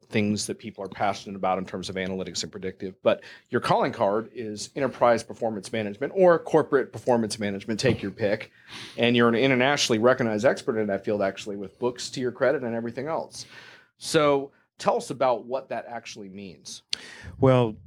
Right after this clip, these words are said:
Speaker 2: John, there's a lot of confusion and lack of consensus about what enterprise and corporate performance management is, and they're synonymous. Uh, most view it, uh,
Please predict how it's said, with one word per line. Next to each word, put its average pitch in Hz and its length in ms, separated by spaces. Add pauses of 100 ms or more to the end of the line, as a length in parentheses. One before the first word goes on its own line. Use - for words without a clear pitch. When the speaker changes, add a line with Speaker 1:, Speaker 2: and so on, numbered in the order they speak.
(120)
Speaker 2:
John, 123 180
there's 107 200
a 107 100
lot 123 260
of 143 140
confusion 101 520
and 85 80
lack 87 280
of - 60
consensus 90 600
about 92 260
what 95 360
enterprise 92 640
and - 100
corporate - 320
performance 90 540
management 90 500
is, 92 260
and 95 120
they're 98 100
synonymous. 87 680 (380)
Uh, 90 260
most 104 360 (140)
view 92 280
it, 92 180 (100)
uh, 87 460